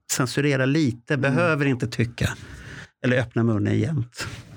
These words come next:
Speaker 1: Det har man lärt sig.
Speaker 2: Men sen, som jag sa förr också, att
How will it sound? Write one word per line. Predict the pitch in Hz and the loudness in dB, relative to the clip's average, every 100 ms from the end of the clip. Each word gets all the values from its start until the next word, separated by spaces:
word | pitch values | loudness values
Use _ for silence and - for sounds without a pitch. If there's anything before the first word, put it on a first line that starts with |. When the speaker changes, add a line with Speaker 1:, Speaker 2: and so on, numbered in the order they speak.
| - - _ | -16 -18 _
Speaker 1:
Det | 156 | -2
har | |
man | 156 135 | 2 2
lärt | 104 - | 0 -4
sig. | - 143 - _ _ | -2 -2 -4 _ _
Speaker 2:
Men | 135 | -2
sen, | - 160 120 _ - | 2 0 0 _ -14
som | - 156 147 | -6 0 2
jag | 135 123 | 2 0
sa | - 131 123 113 _ - - - - | 0 0 0 -2 _ -12 -10 -10 -6
förr | 135 120 117 131 | 0 0 0 0
också, | 117 - 120 | -4 0 0
att | 117 | 0